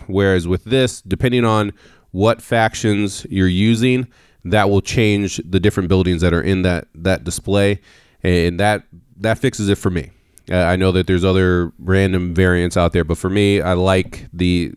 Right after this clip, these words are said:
the official change that they made with that. And like I said, that changing up that building display and adding the player powers makes that just an essential expansion for me.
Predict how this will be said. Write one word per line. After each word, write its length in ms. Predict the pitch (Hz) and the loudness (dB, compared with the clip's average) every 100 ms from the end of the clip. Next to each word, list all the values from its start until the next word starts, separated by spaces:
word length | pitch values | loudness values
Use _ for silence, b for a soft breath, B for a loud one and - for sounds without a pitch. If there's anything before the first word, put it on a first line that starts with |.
| - | -10
the 180 | 87 90 | -2 -2
official 680 | - 104 - 92 90 82 b b b b | 0 0 2 0 0 -4 b b b b
change 300 | - 117 104 | 0 2 2
that 120 | 92 92 | 0 0
they 120 | 87 | 0
made 280 | 87 90 82 | 2 2 2
with 220 | 90 98 | 0 0
that. 300 | 107 98 98 B B B B | 0 0 -2 B B B B
And 120 | 87 | -2
like 120 | 87 | -2
I 20 | 80 | -2
said, 200 | 85 78 | -2 0
that 160 | 90 - - _ - | -2 -4 -20 _ -4
changing 300 | 151 156 147 | -2 0 0
up 80 | |
that 160 | 131 120 | 0 0
building 260 | 117 113 110 | 0 0 0
display 460 | 107 - 107 101 101 | -2 0 2 2 0
and 120 | 107 107 | 0 2
adding 240 | 104 98 | 2 0
the 60 | 90 | 0
player 260 | 104 95 | 0 0
powers 420 | 85 92 87 85 | 2 2 2 0
makes 180 | 85 85 | -2 -4
that 260 | 92 85 - _ | -2 -2 -6 _
just 200 | 87 87 | -10 -6
an 80 | 90 | -4
essential 680 | 85 - 95 92 110 87 85 | -6 -2 -2 -2 0 0 -2
expansion 640 | 101 87 - 90 87 87 80 | -6 -10 -4 -2 -2 -6 -8
for 160 | - | -10
me. 240 | 80 58 | -12 -12